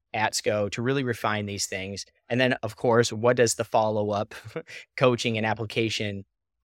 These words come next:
you know, look like as well? So again, those are a little bit of the,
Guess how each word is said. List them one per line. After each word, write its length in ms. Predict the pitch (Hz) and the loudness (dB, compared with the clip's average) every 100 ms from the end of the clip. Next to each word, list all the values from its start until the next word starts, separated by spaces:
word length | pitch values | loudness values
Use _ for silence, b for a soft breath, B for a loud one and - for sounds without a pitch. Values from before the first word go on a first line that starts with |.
| _ _ | _ _
you 140 | 113 | -10
know, 60 | 101 | -6
look 280 | 98 104 - | -4 -4 -4
like 280 | 92 87 _ | -6 -8 _
as 180 | 98 90 | -12 -10
well? 340 | 87 85 69 - - | -10 -10 -12 -14 -4
So 180 | - | 2
again, 180 | 120 120 | 4 6
those 200 | 123 160 | 8 6
are 200 | 165 147 - | 6 2 0
a 60 | |
little 200 | 131 135 | 0 4
bit 80 | 127 | 4
of 40 | 113 | 4
the, 160 | 117 | 2